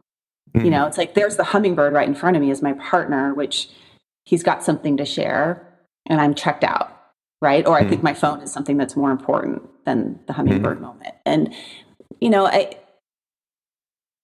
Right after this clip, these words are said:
Speaker 1: it's hard. It's just, it, I think it's hard to, um, train that in ourselves or remember that. The, the preciousness of the present moment. And it's all stuff that, like, you know,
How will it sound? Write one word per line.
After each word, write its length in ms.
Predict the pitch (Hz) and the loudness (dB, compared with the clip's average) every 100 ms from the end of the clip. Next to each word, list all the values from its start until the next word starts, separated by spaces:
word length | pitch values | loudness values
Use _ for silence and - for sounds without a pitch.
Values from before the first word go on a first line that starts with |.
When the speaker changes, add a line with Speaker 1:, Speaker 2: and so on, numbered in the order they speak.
| _ | _
Speaker 1:
it's 200 | - 208 | 0 0
hard. 580 | - 208 277 - - 185 - | 0 2 2 2 -2 -10 -2
It's 200 | 185 - | -2 0
just, 180 | 214 - | -2 0
it, 160 | 208 - | -2 0
I 60 | 190 | 0
think 200 | 226 220 | 2 0
it's 140 | 185 | -2
hard 480 | - - 208 208 185 | -4 2 2 4 0
to, 600 | - 185 156 151 151 151 - _ _ _ _ _ _ _ | -2 0 2 2 2 -2 -10 _ _ _ _ _ _ _
um, 640 | - 156 147 123 - - 165 _ _ _ _ - | -4 0 2 0 -2 -4 -10 _ _ _ _ -12
train 400 | - - 202 214 | -8 0 2 4
that 400 | 170 107 - - - | 2 0 -2 -8 0
in 100 | 165 | 2
ourselves 540 | 147 151 - 147 151 | 2 2 2 2 2
or 80 | 147 | 0
remember 560 | 139 143 143 151 175 160 | -2 -4 -2 0 0 0
that. 340 | 98 - - - _ _ _ _ _ _ _ _ _ _ | 0 0 -4 -12 _ _ _ _ _ _ _ _ _ _
The, 220 | 156 147 143 | 2 2 0
the 100 | 160 | -6
preciousness 580 | - 123 - - 147 - | -2 -2 -2 -4 -4 -4
of 80 | - | -6
the 80 | |
present 300 | 151 - - - | -2 -2 -2 -2
moment. 240 | - - | -2 2
And 100 | 190 | 2
it's 100 | 185 | 2
all 180 | - 202 | 0 0
stuff 240 | 208 233 | 0 0
that, 100 | 202 - | 2 2
like, 260 | 175 - | 0 -2
you 60 | 185 | -2
know, 320 | 139 156 170 | 0 0 -2